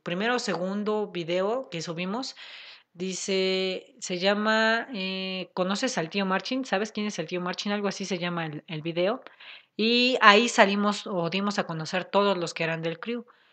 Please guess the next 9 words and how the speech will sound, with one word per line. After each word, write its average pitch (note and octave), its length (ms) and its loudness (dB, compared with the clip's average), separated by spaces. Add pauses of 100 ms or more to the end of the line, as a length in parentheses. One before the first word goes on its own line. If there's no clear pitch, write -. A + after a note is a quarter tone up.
(160)
Entonces G3 340 -2
está G3 240 4
Chuchito. - 720 -4
Chuchito G3+ 640 4
era F#3 420 8
ex E3+ 220 -4
integrante E3+ 580 0
de D#3 480 0
Aguiluchos. E3 640 -4